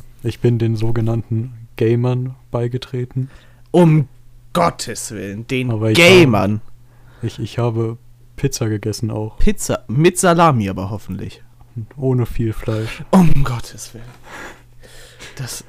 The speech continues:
Speaker 2: mein Sohn, Sie haben sehr, sehr doll gesündigt.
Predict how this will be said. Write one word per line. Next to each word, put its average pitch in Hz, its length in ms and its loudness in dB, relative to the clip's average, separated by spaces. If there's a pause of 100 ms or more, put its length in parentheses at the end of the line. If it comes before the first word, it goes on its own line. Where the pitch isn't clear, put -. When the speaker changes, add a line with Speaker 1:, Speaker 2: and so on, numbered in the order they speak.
(100)
Speaker 2:
mein 117 240 -6
Sohn, 139 320 -4
Sie 123 220 -8
haben 123 200 -6
sehr, 110 500 -4 (300)
sehr 120 380 -4
doll 98 340 -10
gesündigt. 92 760 -14